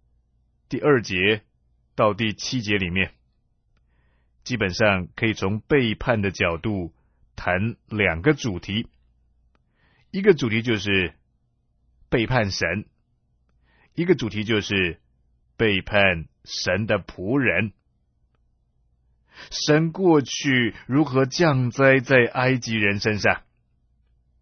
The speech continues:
神过去如何用红海淹没了埃及的军兵？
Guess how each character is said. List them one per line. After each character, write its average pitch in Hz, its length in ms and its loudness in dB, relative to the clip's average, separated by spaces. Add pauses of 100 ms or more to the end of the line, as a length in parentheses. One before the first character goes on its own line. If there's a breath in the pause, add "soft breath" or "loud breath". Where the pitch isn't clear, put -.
(280 loud breath)
神 160 300 0
过 180 260 4
去 113 480 2 (680 loud breath)
如 156 160 4
何 143 200 2
用 151 240 2
红 160 480 -4
海 90 440 0 (300)
淹 175 280 2
没 170 440 2
了 104 180 4
埃 131 440 0
及 110 220 -8
的 107 100 -2
军 123 200 0
兵？ 135 200 2